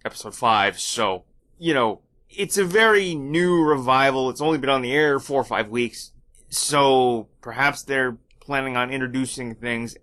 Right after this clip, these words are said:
as the show goes on, if the show gets more episodes. But I feel that with this revival, you know, Andrew Morgado, who's the narrator and the voice behind the show, he gets the majority of the voice work, whereas I feel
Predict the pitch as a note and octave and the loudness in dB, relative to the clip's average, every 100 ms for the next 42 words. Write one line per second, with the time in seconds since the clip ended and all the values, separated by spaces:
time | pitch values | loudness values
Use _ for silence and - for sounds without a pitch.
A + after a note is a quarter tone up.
0 | - A2+ A#2 G#2+ A2+ - A2+ G#2+ G#2+ A2 | -2 0 0 -4 -10 -6 -6 -4 -6 0
1 | A#2+ A#2+ A#2 _ - C4+ - A#3+ - F#3 | 2 2 -2 _ -6 -4 -2 -2 2 2
2 | D#3+ D#3 C#3+ C#3+ C3+ C3 A#2+ B2 G#2 F2+ | 2 0 0 2 2 2 -4 -6 -4 -4
3 | G#2+ A2+ A#2 C3+ C3+ C3 A2+ _ _ B2+ | -2 -2 -2 0 0 0 -2 _ _ -8
4 | B2 D#3 C#3+ C#3 B2 C3+ C#3 C3+ B2+ B2+ | -4 -2 -4 -4 -2 2 4 2 2 2
5 | B2 - _ _ F3 F3 D3+ D3+ D#3+ D3 | 2 -2 _ _ -4 0 2 2 2 0
6 | C#3 C3 A#2+ C3+ C3+ B2+ A2+ A#2+ A2+ A2 | -2 -2 2 4 4 4 2 -4 -6 -10
7 | G#2+ A2+ G#2+ G#2 A2 C3 C3+ A#2+ A2+ A2 | -8 -8 -8 -10 -4 0 2 4 2 0
8 | G#2 G2+ A#2 B2 - G#2+ A2+ A2+ G#2+ G#2 | -4 -6 -2 -2 -4 -6 -4 -2 -4 -6
9 | G2 F#2 - _ _ _ - G3+ A3+ F#3+ | -6 -6 -10 _ _ _ -12 -6 -4 0
10 | G3 G3 F#3 D#3+ B2+ C3 C#3 C#3 C3+ - | 0 0 -4 -2 -2 2 2 2 0 0
11 | A#2+ A#2+ A2 - - A#2 B2 C3 B2 C3+ | 2 2 0 -8 -14 -6 0 0 0 -4
12 | C3 B2+ - B2 A#2+ A2+ A#2 - C3 B2+ | -2 -2 -2 0 0 0 -4 -4 -4 0
13 | B2 A2+ - | 2 0 -4